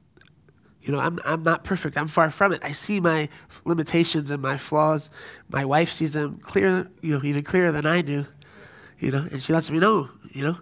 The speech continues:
and that's good. I, I need to know that 'cause I do.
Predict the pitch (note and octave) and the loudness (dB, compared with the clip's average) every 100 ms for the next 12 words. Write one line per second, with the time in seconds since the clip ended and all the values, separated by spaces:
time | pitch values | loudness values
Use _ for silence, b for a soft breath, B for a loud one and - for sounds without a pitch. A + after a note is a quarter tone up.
0 | - - D#3 - A#3 E3+ C#3 C3 D3+ G3 | -10 -4 -2 2 2 2 -4 -4 -2 -2
1 | F3 C#3 C3+ C3+ - D3 C#3 - B B | -2 -6 -6 -12 -8 -6 -6 -10 B B
2 | B B B B - - - - _ _ | B B B B -20 -20 -20 -20 _ _
3 | - - D#3 F3+ | -20 -8 -6 -6